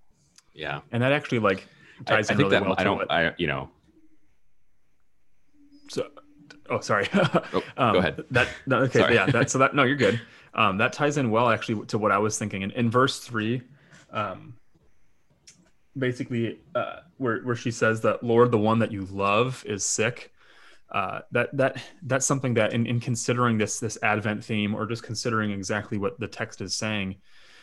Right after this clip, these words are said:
Speaker 2: um, I think sometimes, especially maybe in more, um, like, prosperity type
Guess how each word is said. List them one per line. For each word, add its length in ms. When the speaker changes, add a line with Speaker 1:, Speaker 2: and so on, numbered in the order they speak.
Speaker 2:
um, 260
I 60
think 220
sometimes, 720
especially 560
maybe 360
in 100
more, 480
um, 400
like, 160
prosperity 920
type 420